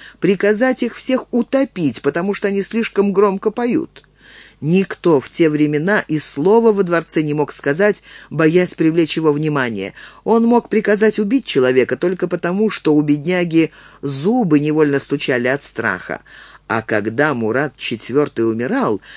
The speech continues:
то приказал убить и своего единственного оставшегося в живых брата Ибрагима. Сноска. Ибрагим.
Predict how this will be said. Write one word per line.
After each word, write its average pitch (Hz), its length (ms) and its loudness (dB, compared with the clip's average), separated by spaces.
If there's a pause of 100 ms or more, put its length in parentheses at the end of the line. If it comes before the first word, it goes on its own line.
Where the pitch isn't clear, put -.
(140)
то 139 120 2
приказал 151 520 0
убить 208 460 0
и 190 140 -2
своего 196 400 2
единственного 214 880 -2
оставшегося 175 680 -2
в 151 60 -2
живых 160 380 0
брата 151 540 0 (320)
Ибрагима. 110 880 -2 (840)
Сноска. 117 680 -6 (680)
Ибрагим. 147 760 0